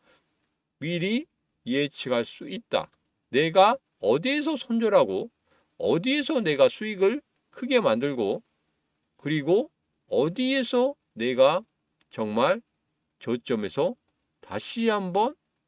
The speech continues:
이 코인을 잡아낼지 그런 부분까지 다 알 수 있기 때문에 여러분들에게 말씀을 드리고 있습니다. 다시 한번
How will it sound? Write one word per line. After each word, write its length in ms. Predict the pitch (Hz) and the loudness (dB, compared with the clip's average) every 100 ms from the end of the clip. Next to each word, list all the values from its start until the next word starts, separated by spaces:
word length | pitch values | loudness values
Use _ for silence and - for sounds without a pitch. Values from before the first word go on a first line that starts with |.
| - | -14
이 580 | 113 147 160 175 185 185 _ | -12 -8 -8 -8 -8 -12 _
코인을 560 | - 233 240 135 85 - | -8 -2 0 0 -4 -8
잡아낼지 1000 | - 113 131 107 90 131 233 - 117 95 - - - - | -12 0 2 2 2 0 0 -6 -10 -10 -14 -20 -20 -10
그런 360 | 147 214 269 | 6 6 6
부분까지 480 | 269 254 233 190 156 | 2 -2 -2 -2 -4
다 400 | - - 101 110 | -8 -8 -2 2
알 140 | 127 131 | 2 0
수 220 | - 151 - | -4 -10 -6
있기 340 | 226 254 262 | -8 -4 -4
때문에 380 | 220 165 127 98 | -2 -2 0 -2
여러분들에게 640 | 98 98 92 87 90 202 - _ _ | -2 -4 -4 -2 0 0 -4 _ _
말씀을 460 | - 92 104 220 - | -4 -2 -4 -8 -12
드리고 300 | - 110 180 | -8 -6 -4
있습니다. 500 | 160 185 143 101 117 240 _ - - | -4 -6 2 2 2 -6 _ -20 -16
다시 340 | - 160 254 | -8 -4 4
한번 420 | 247 247 262 107 | 4 6 4 4